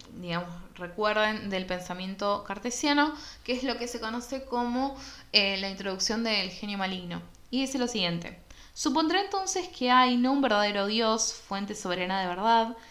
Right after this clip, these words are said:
sino un genio maligno, tan astuto y engañador como poderoso,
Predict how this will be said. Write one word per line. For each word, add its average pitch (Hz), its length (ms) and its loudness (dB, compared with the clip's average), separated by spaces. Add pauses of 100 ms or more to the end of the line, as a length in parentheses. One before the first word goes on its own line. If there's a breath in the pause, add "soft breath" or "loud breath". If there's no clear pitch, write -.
(140)
sino 302 240 2
un 311 80 -4
genio 302 220 2
maligno, 185 600 0
tan 214 160 -2
astuto 240 380 -4
y 254 60 0
engañador 214 600 0
como 202 260 -4
poderoso, 214 680 -2